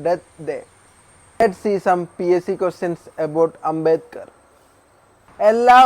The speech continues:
വട്ടമേശ സമ്മേളനത്തിലും പങ്കെടുത്ത വ്യക്തി. ഉത്തരം അംബേദ്കർ. അംബേദ്കറോടുള്ള സ്മരണാർത്ഥം സ്ഥാപിക്കപ്പെട്ട പ്രതിമ എവിടെ സ്ഥിതി ചെയ്യുന്നു? ഉത്തരം മുംബൈയിലെ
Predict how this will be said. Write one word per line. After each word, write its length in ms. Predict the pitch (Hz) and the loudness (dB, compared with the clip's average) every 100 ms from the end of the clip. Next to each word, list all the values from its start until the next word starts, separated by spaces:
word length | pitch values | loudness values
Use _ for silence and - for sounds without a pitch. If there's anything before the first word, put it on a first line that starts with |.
| 226 | 6
വട്ടമേശ 600 | 208 190 - 208 208 202 214 202 | 2 2 0 0 0 -2 -4 -6
സമ്മേളനത്തിലും 880 | 196 180 180 180 180 180 165 180 185 185 | -4 -2 -2 0 0 -2 -4 -6 -4 -2
പങ്കെടുത്ത 540 | 170 170 175 175 156 175 | -2 -2 -2 -2 -2 -2
വ്യക്തി. 320 | 151 - - 139 _ _ _ _ _ _ _ _ - | -2 -8 -20 -20 _ _ _ _ _ _ _ _ -4
ഉത്തരം 320 | 208 190 180 - 160 | 0 2 0 -4 -4
അംബേദ്കർ. 600 | 170 175 185 160 - 160 - _ _ _ _ _ _ _ _ _ _ - 160 185 | -2 2 2 2 -4 -6 -6 _ _ _ _ _ _ _ _ _ _ -14 -4 -2
അംബേദ്കറോടുള്ള 960 | 202 208 233 196 247 240 233 214 196 185 - | 0 2 2 2 2 4 4 4 2 0 -2
സ്മരണാർത്ഥം 800 | 185 175 175 185 185 185 175 185 180 - | 0 2 2 2 2 2 0 -4 -6 -4
സ്ഥാപിക്കപ്പെട്ട 800 | - 175 170 190 - 202 185 180 180 180 | 2 4 4 0 -2 -2 -2 -2 -4 -2
പ്രതിമ 420 | 175 175 180 180 175 | -2 -2 -2 -2 -2
എവിടെ 280 | 165 170 180 175 | -2 -2 -4 -6
സ്ഥിതി 280 | 180 160 160 | -8 -6 -4
ചെയ്യുന്നു? 300 | 156 147 135 131 - - - _ - - 196 | -6 -6 -12 -16 -20 -20 -20 _ -20 -10 -8
ഉത്തരം 320 | 175 240 220 202 - - 185 | 0 2 2 0 -14 -14 -8
മുംബൈയിലെ 720 | 196 202 208 233 226 208 214 | -6 -2 4 6 6 6 2